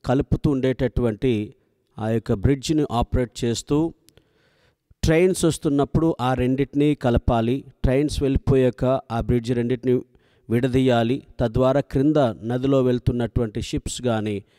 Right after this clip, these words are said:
బోట్స్ కానీ వెళ్ళడానికి. So, ఈ యొక్క పని చాలా క్లిష్టమైనటువంటి పని, చాలా ఏకాగ్రతతో చేయాల్సినటువంటి పని.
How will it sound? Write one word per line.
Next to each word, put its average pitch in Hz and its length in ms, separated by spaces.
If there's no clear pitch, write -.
బోట్స్ 131 420
కానీ 117 240
వెళ్ళడానికి. 110 680
So, 135 240
ఈ 139 80
యొక్క 135 200
పని 139 380
చాలా 127 120
క్లిష్టమైనటువంటి 135 920
పని, 123 380
చాలా 143 320
ఏకాగ్రతతో 139 640
చేయాల్సినటువంటి 110 840
పని. 104 360